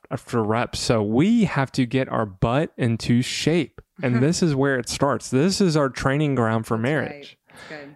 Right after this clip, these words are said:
Speaker 1: And I hope that helps. If you want to hit that hundred mile per hour in fastball in marriage, this is where it starts. You're in the high school, in the minor leagues right now, grinding it out, practicing, practicing, practicing. So I hope that gives you guys a taste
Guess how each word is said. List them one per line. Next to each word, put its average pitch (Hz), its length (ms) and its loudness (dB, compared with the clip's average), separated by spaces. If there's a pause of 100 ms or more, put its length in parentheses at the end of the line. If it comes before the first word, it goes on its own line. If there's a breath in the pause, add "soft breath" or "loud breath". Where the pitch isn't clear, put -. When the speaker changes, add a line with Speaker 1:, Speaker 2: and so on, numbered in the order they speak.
Speaker 1:
And 135 140 0
I 120 60 0
hope 156 280 0
that 143 220 0
helps. - 440 -4
If 135 180 -2
you 196 160 2
want 156 260 2
to 135 60 0
hit 135 260 0
that 120 160 -2
hundred 127 240 0
mile 123 240 -2
per - 120 -2
hour 113 220 0
in 101 60 -4
fastball 113 460 -2
in 104 60 0
marriage, 107 320 -2
this 110 400 0
is 117 160 2
where 107 200 2
it - 100 -8
starts. - 460 -8
You're 123 280 2
in 120 120 0
the 104 140 0
high 113 200 0
school, 135 420 0
in 110 120 -2
the 98 60 -2
minor 113 320 0
leagues 117 260 -2
right 110 140 0
now, 107 200 0
grinding 117 480 0
it 120 100 0
out, 110 280 -2 (480 loud breath)
practicing, 123 560 0
practicing, 110 540 -4
practicing. 110 680 -4 (360 loud breath)
So 131 200 2
I 117 60 0
hope 151 240 0
that 147 160 2
gives 123 240 0
you 123 80 2
guys 107 640 -2
a 110 100 -2
taste - 880 -2